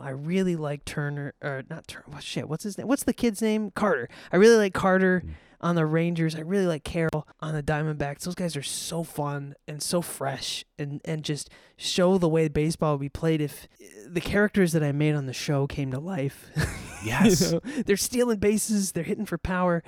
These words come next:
Speaker 1: Um, I'm pulling for Arizona, but I will put two caveats on this. I hate their jerseys. I hate their uniforms.
Speaker 2: Yeah.
Speaker 1: Their color scheme is all off. They have the perfect color scheme in the tank. They used it in the nineties.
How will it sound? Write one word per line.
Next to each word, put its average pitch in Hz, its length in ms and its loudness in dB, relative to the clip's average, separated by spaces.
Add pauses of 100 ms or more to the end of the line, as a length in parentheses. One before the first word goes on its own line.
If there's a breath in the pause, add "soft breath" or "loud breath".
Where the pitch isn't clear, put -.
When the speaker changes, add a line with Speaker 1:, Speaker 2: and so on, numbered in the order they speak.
(140 loud breath)
Speaker 1:
Um, 180 400 2 (160)
I'm 185 120 0
pulling 294 260 2
for 269 100 0
Arizona, 165 680 2
but 170 360 2 (160)
I 165 80 2
will 180 160 4
put - 340 -2
two 254 160 2
caveats 180 580 0
on 143 180 -4
this. 135 360 -10 (180)
I 147 120 -6
hate 202 420 -2
their 240 140 2
jerseys. 147 680 -4 (240)
I - 40 -14
hate - 260 -2
their 226 120 0
uniforms. 143 760 -6 (160)
Speaker 2:
Yeah. 139 520 -8
Speaker 1:
Their 147 100 -6
color 196 320 0
scheme 190 300 0
is 156 100 -2
all 151 180 -2
off. 139 480 -8
They 202 260 0
have 185 580 -6 (100)
the 214 220 -4
perfect - 760 -6 (140)
color 180 260 0
scheme 151 400 -4
in 180 120 -2
the 175 80 0
tank. 139 560 -12
They 147 80 -8
used 175 260 -2
it 190 60 0
in 202 100 2
the 190 60 2
nineties. 139 640 -8